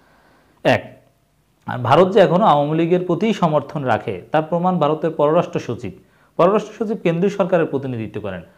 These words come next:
আর এই যে সালাউদ্দিন আহমেদ যে একটা রাজ্য সরকারের একটা বিষয়, সেখানে রাজ্য সরকারের পুলিশ তাকে গ্রেপ্তার করেছিল, এটা কেন্দ্রীয় সরকারের নিয়ন্ত্রণের অনেকটা বাইরে ছিল। ফেডারেল সিস্টেমে রাজ্যের অনেক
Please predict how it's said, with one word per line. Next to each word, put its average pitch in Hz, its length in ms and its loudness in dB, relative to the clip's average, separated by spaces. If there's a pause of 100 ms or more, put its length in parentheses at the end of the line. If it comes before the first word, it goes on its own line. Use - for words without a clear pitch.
(200)
আর 135 140 0
এই 170 180 0
যে 180 80 -2
সালাউদ্দিন 160 460 0
আহমেদ 185 420 -2
যে 165 160 -2
একটা 185 280 -2
রাজ্য 170 280 2
সরকারের 170 460 2
একটা 120 180 -4
বিষয়, 95 340 -10 (420)
সেখানে 165 220 -2
রাজ্য 156 260 0
সরকারের 180 460 0
পুলিশ 143 300 -6
তাকে 123 180 -4
গ্রেপ্তার 113 380 -6
করেছিল, 90 420 -12 (400)
এটা 151 120 0
কেন্দ্রীয় 165 380 -2
সরকারের 180 380 0
নিয়ন্ত্রণের 165 400 -4
অনেকটা 147 260 -2
বাইরে 135 400 0
ছিল। 90 180 -10
ফেডারেল 139 320 -4
সিস্টেমে 156 460 -6 (360)
রাজ্যের 127 360 2
অনেক 151 320 -2